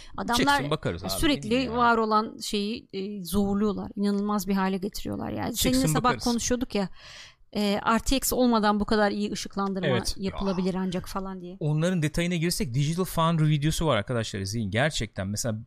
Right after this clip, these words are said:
Speaker 2: PlayStation beşe gelir de Ray Tracing desteği de alırsa inanılmaz ışıklandırmalarla karşı karşıya kalırız. Şöyle bir demişler Digital Foundry videosunda. E, bu oyun, e, sonuçta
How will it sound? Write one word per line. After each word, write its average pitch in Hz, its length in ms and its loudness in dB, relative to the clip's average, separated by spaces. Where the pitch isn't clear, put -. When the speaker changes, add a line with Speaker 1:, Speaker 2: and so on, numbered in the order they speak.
Speaker 2:
PlayStation 139 540 -2
beşe 135 180 -2
gelir 123 360 -2
de 117 200 -2
Ray 127 220 0
Tracing 127 400 -4
desteği 113 380 -2
de 123 60 0
alırsa 185 360 -4
inanılmaz 139 440 -2
ışıklandırmalarla 110 800 -4
karşı 101 320 -8
karşıya 104 340 -6
kalırız. 175 420 -6
Şöyle 170 320 4
bir 127 80 -2
demişler 113 420 2
Digital 120 280 -6
Foundry 127 380 -2
videosunda. 113 640 -4
E, 123 280 2
bu 170 180 8
oyun, 214 280 2
e, 113 600 4
sonuçta 131 680 -4